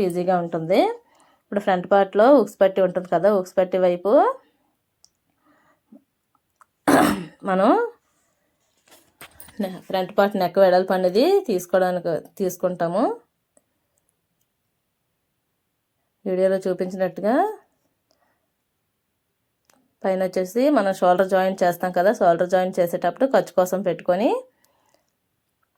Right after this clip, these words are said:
అక్కడ స్టిచ్ అయితే ఉంటుంది కదండి, అక్కడ ఎంతవరకు అయితే స్టిచ్ ఉంటుందో ఆ స్టిచ్ కరెక్ట్గా మనం మార్కింగ్ పెట్టుకున్న దగ్గర పెట్టుకుని పెట్టుకోవాలి. ఫ్రంట్ పార్ట్ అంతా కూడా నీట్‌గా సర్దుకొని ఎక్కడ ముడతలు లేకుండా నీట్‌గా పెట్టుకుంటే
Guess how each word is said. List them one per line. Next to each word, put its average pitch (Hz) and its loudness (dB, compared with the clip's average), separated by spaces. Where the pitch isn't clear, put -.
అక్కడ 190 0
స్టిచ్ 185 -6
అయితే 202 4
ఉంటుంది 190 -2
కదండి, 185 0
అక్కడ 240 2
ఎంతవరకు 185 2
అయితే 180 0
స్టిచ్ 185 -8
ఉంటుందో 180 -6
ఆ 254 4
స్టిచ్ - -10
కరెక్ట్గా 220 2
మనం 190 0
మార్కింగ్ 180 2
పెట్టుకున్న 185 2
దగ్గర 185 4
పెట్టుకుని 180 -2
పెట్టుకోవాలి. 180 0
ఫ్రంట్ 180 -2
పార్ట్ 190 2
అంతా 175 0
కూడా 190 4
నీట్‌గా 185 0
సర్దుకొని 185 0
ఎక్కడ 190 -2
ముడతలు 190 0
లేకుండా 185 0
నీట్‌గా 196 2
పెట్టుకుంటే 190 -2